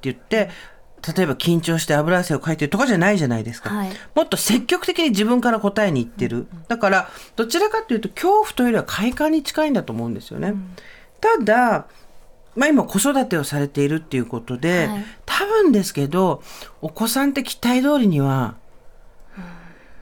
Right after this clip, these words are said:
Speaker 1: 動いてくれないだろうし、
Speaker 2: うん。うん。
Speaker 1: あと、えー、お子さんに対して過度の期待をすることで、
Speaker 2: うん。
Speaker 1: 自分が参っちゃったり、お子さんが参っちゃったりすることってあると思うし、
Speaker 2: はい。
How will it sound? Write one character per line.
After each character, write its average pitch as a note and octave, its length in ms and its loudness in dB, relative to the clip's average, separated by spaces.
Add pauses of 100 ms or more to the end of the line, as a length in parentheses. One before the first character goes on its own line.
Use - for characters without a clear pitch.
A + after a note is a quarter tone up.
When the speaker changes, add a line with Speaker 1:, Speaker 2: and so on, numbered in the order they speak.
(320)
Speaker 1:
動 D#3 280 2
い A3 60 -4
て C#3+ 100 -4
く - 120 -2
れ D#3+ 140 0
な G3+ 160 4
い E3 60 0
だ C3+ 120 0
ろ B2 120 0
う A#2+ 100 -2
し、 E3 400 0
Speaker 2:
う G3+ 60 -4
ん。 - 20 -8
う - 20 -8
ん。 G3+ 120 -8 (220)
Speaker 1:
あ F3 120 -2
と、 D3 440 -2 (280)
え A#2 500 -4
ー、 - 20 -18
お D#3 80 -2
子 C4 140 0
さ D4+ 160 2
ん D#4 40 2
に D#4 100 0
対 D#4+ 180 2
し D#4 60 -10
て E3 240 -2 (1000)
過 G3+ 160 0
度 G3+ 120 4
の E3 120 2
期 - 160 -12
待 D#3+ 180 2
を D3+ 60 0
す E3 160 -4
る E3 120 -4
こ F#3 100 -2
と C#3 180 -4
で、 D3+ 340 0
Speaker 2:
う - 20 -10
ん。 - 80 -14 (420)
Speaker 1:
自 F#3 180 2
分 A#3+ 140 4
が B3+ 80 4
参 B3 200 4
っ - 20 -4
ち E3+ 100 -6
ゃ C#3+ 40 -8
っ - 20 -10
た C3+ 80 -8
り、 B2+ 80 -4
お A#2+ 80 -4
子 E3 100 -8
さ G3+ 160 2
ん F#3+ 60 0
が F#3+ 40 2
参 F#3+ 140 4
っ G3+ 60 0
ち F3 60 -2
ゃ D3 40 2
っ - 40 -8
た B2 120 -8
り A2+ 60 -6
す - 100 -6
る A#2+ 80 -6
こ - 80 -16
と - 140 -14
っ - 20 -10
て A#2+ 220 -8 (420)
あ E3+ 140 0
る F#3 120 2
と C3+ 140 -2
思 A#2+ 240 -2
う G#2+ 60 -8
し、 - 220 -8
Speaker 2:
は C#3+ 100 0
い。 F#3+ 200 -6